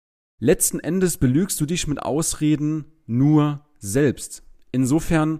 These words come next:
Schluss mit den Ausreden. Mindshift Nummer zwei, nichts ist leicht. Alles, was sich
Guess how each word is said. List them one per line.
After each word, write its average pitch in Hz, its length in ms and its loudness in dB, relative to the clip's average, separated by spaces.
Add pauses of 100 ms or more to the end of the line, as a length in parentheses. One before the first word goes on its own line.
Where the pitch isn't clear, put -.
(120)
Schluss - 580 0 (100)
mit 135 220 0
den 143 100 2
Ausreden. 92 720 -6 (1600)
Mindshift 156 540 0
Nummer 165 220 4
zwei, 151 400 0
nichts 196 540 -2
ist - 340 -2
leicht. 147 460 -2 (320)
Alles, 208 320 2
was 180 160 2
sich - 320 -2